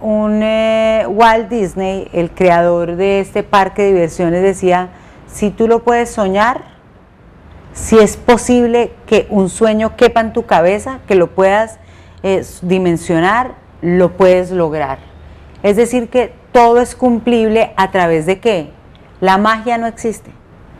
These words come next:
Los milagros,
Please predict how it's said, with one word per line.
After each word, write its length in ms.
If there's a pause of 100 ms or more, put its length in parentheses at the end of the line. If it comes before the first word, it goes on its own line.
(380)
Los 580 (160)
milagros, 1000